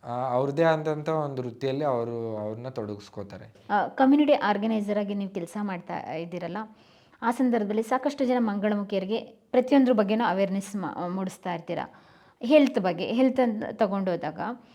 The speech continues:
Speaker 2: ಆ, ಮನೆ ಬಿಟ್ಟು ಬಂದಿರ್ತಾರೆ, ಬಂದಾಗ ವಿಧಿ ಇಲ್ದಲೆ ಸೆಕ್ಸ್ ವರ್ಕರ್ ಆಗಿ ಕಾರ್ಯನ ನಿರ್ವಹಿಸಿರ್ತಾರೆ. ಆ, ಅಂಥದ್ರಲ್ಲಿ ಅವೇರ್‌ನೆಸ್ ಇಲ್ದಲೆ ಏನಾದ್ರೂ ಅವರು ಬೇರೆ ಬೇರೆ, ಆ, ಮಹಾಮಾರಿಗಳಿಗೆ ಬಲಿಯಾಗಿದ್ದುಂಟಾ?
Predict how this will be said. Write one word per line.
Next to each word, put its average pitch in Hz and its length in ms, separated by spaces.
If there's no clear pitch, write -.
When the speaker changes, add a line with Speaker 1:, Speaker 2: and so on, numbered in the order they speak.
Speaker 2:
ಆ, 214 80
ಮನೆ 233 260
ಬಿಟ್ಟು 226 220
ಬಂದಿರ್ತಾರೆ, 175 580
ಬಂದಾಗ 196 580
ವಿಧಿ 214 280
ಇಲ್ದಲೆ 214 500
ಸೆಕ್ಸ್ 202 240
ವರ್ಕರ್ 208 280
ಆಗಿ 190 200
ಕಾರ್ಯನ 190 560
ನಿರ್ವಹಿಸಿರ್ತಾರೆ. 170 1000
ಆ, 247 40
ಅಂಥದ್ರಲ್ಲಿ 269 560
ಅವೇರ್‌ನೆಸ್ 285 680
ಇಲ್ದಲೆ 285 640
ಏನಾದ್ರೂ 240 500
ಅವರು 214 500
ಬೇರೆ 214 380
ಬೇರೆ, 247 260
ಆ, 196 340
ಮಹಾಮಾರಿಗಳಿಗೆ 214 840
ಬಲಿಯಾಗಿದ್ದುಂಟಾ? 185 960